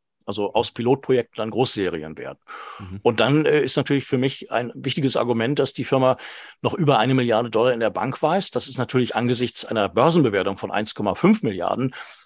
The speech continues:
Speaker 1: geradezu, äh, lächerlich, äh, was meines Erachtens sogar Beteiligungs- und Übernahmefantasie freisetzen könnte. Äh,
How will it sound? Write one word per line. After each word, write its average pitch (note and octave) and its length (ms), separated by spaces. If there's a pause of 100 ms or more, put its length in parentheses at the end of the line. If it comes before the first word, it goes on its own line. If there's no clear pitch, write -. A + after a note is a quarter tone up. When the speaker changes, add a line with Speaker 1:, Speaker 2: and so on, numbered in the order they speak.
Speaker 1:
geradezu, A#2+ 580
äh, G#2+ 120
lächerlich, E3 640
äh, A#2+ 140
was - 400
meines A#2 300
Erachtens C3 260
sogar A#2 400 (560)
Beteiligungs- C3+ 640
und A2+ 60
Übernahmefantasie G2+ 960
freisetzen A#2+ 640
könnte. D3 440 (560)
Äh, A2+ 240